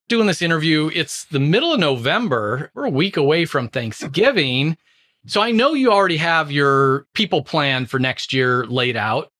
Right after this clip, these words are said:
What are you and your team gonna really prioritize or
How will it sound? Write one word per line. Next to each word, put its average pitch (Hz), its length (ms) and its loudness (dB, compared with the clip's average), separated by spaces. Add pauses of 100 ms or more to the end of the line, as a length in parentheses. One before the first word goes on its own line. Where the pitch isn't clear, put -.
(140)
What 240 160 -2
are 330 40 0
you 208 220 2
and 214 100 2
your 175 100 2
team 165 420 -2
gonna 123 220 -2
really 117 400 -2
prioritize 113 1000 -2
or 117 220 -4